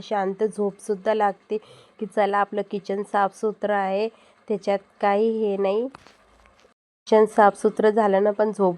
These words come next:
पण चांगली लागते. त्याच्यामुळे किचन वगैरे मी खूप चांगलं व्यवस्थितपणे साफ करून घेतलेलं आहे.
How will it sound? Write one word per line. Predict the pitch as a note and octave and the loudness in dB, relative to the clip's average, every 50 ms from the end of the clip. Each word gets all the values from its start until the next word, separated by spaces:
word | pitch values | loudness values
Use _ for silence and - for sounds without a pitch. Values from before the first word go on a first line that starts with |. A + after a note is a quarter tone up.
| - - | -2 -2
पण | G3+ G3+ G3+ | 0 0 0
चांगली | - G#3+ F#3+ F3 D#3+ E3 E3+ F3+ F3+ | 4 4 4 4 4 2 0 -2 -2
लागते. | F3 E3 - - _ _ - E3 E3+ - - - _ _ _ - | -2 -4 -6 -8 _ _ -8 -8 -8 -10 -16 -20 _ _ _ -8
त्याच्यामुळे | F#3+ F#3+ - - F#3+ G3 F#3+ F#3+ F#3+ | -8 -6 -4 -4 -2 -2 -2 -2 -4
किचन | F#3+ G#3 F#3+ F3+ - F#3 F#3+ F#3+ | -4 -8 -8 -4 -2 -2 -2 -2
वगैरे | F#3+ F3+ F#3 F#3+ F#3+ G3 | -4 -4 -4 -2 -2 -2
मी | G3 G3 F#3+ F#3 F#3 - | -2 -2 -2 -4 -6 -6
खूप | - G3+ - - - - | -8 -8 -8 -10 -6 -2
चांगलं | - G3+ G3 F#3+ F#3+ G3 | 0 0 0 0 -2 -2
व्यवस्थितपणे | F#3+ F#3+ F#3 F3+ F#3 F3+ - - A3 G3 - - F#3+ F#3+ F#3+ F#3+ F#3+ | -2 -2 -2 -4 -4 -6 -6 -6 -6 -6 -4 -6 -4 -4 -4 -4 -4
साफ | - - G3 F#3+ F3+ - _ - | -4 -2 0 0 0 -2 _ 0
करून | G3+ G3 F#3 F#3+ G3+ G#3 | 2 2 2 2 0 0
घेतलेलं | G3+ F#3+ G3 - G3 F#3 F3+ F#3+ G3 | -2 -2 -4 -4 -2 -2 -2 -2 -2
आहे. | G3 G3 F#3+ F#3+ F#3+ G3 | -4 -4 -6 -6 -6 -6